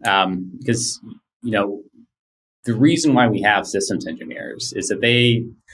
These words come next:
ex-, they're like the product managers, the project level, the project owners, uh, in a more traditional software company,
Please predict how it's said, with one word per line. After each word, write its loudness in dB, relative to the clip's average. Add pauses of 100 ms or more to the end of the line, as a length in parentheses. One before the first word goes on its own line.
(240)
ex-, 2
they're 4
like 2
the -2
product 2
managers, 2
the -8
project 2
level, 2
the -6
project -4 (380)
owners, 2
uh, 4
in 0
a 0
more 2
traditional -4
software 2
company, 0